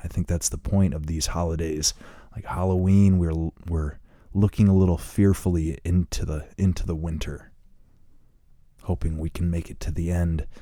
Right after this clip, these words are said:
And Thanksgiving, we, we intentionally gorge on the, on the harvest of the fall, which is plentiful, knowing that we should fatten up.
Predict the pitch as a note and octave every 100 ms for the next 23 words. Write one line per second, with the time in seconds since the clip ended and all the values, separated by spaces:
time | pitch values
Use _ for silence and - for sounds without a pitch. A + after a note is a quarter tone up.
0 | - - - - - - - - - -
1 | D#2+ - F#2+ F#2 - G#2+ G2 F#2+ F2 D#2+
2 | D2 - - - - - - - F#2+ F#2+
3 | - G#2+ - G#2+ F#2+ F2+ D#2+ - F#2+ G2
4 | G2 F2+ E2+ E2 D#2 D2 D2 - D#2+ D2+
5 | - F#2 F2+ F2 - D#2+ C2+ C#2+ - -
6 | F#2 F2+ F2+ D#2+ D2 - D#2 - D2 -
7 | - F2+ G2 F#2 D#2+ E2 D2+ C#2+ - -
8 | - - - - - - - - - -
9 | F#2 G2+ G#2+ G2 F2 E2 - - - F2+
10 | F2+ - D#2+ E2+ D#2